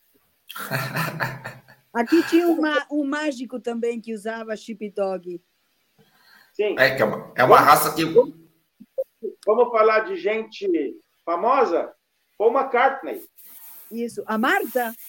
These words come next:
Speaker 2: Paul McCartney tinha uma cadela chamada Marta, extremamente famosa, inclusive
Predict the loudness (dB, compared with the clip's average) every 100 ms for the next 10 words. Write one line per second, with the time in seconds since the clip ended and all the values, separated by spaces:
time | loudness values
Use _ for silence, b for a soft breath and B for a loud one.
0 | -20 -20 -20 -20 -20 _ _ _ _ -20
1 | -16 -2 2 4 2 4 2 0 -6 -4
2 | -2 0 2 2 2 2 0 2 2 2
3 | 2 0 -2 -6 -6 -4 2 4 2 -4
4 | -6 -4 0 2 0 -2 -4 -4 -8 -10